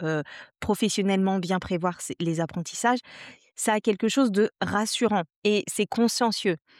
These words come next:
Mais c'est aussi ce qui contribue à nous fatiguer quand on le fait de façon, euh, démesurée, quand on est dans le trop, dans l'excès ou qu'on n'arrive pas à, euh, s'arrêter, à savoir où se trouve la limite entre ce qui est attendu et ce qui est nécessaire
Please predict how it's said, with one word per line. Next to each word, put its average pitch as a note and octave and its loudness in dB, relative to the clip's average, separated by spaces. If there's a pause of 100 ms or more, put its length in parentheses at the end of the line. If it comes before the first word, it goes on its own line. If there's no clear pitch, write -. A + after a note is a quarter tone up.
(140)
Mais B3+ 6
c'est B3 2
aussi C4 0
ce - -2
qui B3 0
contribue A#3+ 0 (140)
à G#3+ 2
nous G#3 2
fatiguer G3 0
quand B3 2
on G3+ 2
le F3+ 0
fait B3 2
de G3+ -2
façon, G3 -4 (260)
euh, E3 2
démesurée, F#3 2
quand F#3+ -4
on F3+ 0
est F#3+ 2
dans F3 0
le D3+ 0
trop, G3+ 2 (260)
dans F#3 0
l'excès F#3+ 2
ou A3+ -2
qu'on G3+ -2
n'arrive E3+ -6
pas A3+ 4 (420)
à, G3+ 2
euh, D#3 -2
s'arrêter, A3+ 2
à E3 -2
savoir G#3+ 0 (100)
où C4+ 6
se - 0
trouve A3+ 0
la G3 6
limite F#3+ 2
entre G#3+ 0
ce - -8
qui G#3 -2
est G#3+ 2
attendu F#3 -2
et G3 -2
ce - -12
qui G#3 -4
est F3+ 0
nécessaire F3 -2